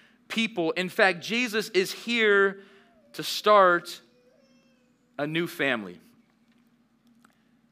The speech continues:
And this is exactly what he's doing here in the text. In John chapter three, he's alluding to this. He's, he's showing Nicodemus, "This is the focus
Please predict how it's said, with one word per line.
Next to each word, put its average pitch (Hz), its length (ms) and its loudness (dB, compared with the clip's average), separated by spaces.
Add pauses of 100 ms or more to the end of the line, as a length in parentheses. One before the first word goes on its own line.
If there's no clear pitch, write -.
(180)
And 127 120 -14
this 156 160 -12
is 135 100 -12
exactly 131 400 -6
what 139 220 -6
he's 135 240 -16
doing 156 320 -10
here 135 240 -8
in 120 240 -12
the 123 80 -12
text. 175 480 -6
In 127 120 -12
John 143 320 -4
chapter 147 440 -6
three, 175 340 -6
he's 160 320 -12 (300)
alluding 196 460 -4
to 147 100 -8
this. 127 260 -4
He's, 175 380 -10 (1400)
he's 185 160 -8
showing 233 480 2
Nicodemus, 185 640 -6
"This 190 220 -4
is 190 140 -10
the 185 100 -6
focus 175 840 -6